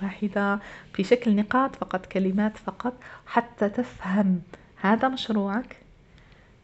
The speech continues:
من أين سينطلق، ما هي أنشطته الرئيسية، من هم عملاؤه، ما هي القنوات التي سيختارها،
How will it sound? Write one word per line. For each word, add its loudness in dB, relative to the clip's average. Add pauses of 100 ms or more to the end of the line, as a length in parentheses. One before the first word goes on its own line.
من 0
أين 4
سينطلق، -2 (600)
ما 2
هي 4
أنشطته 0
الرئيسية، 0 (540)
من 4
هم 2
عملاؤه، 2 (960)
ما 6
هي 4
القنوات 2
التي 0
سيختارها، 0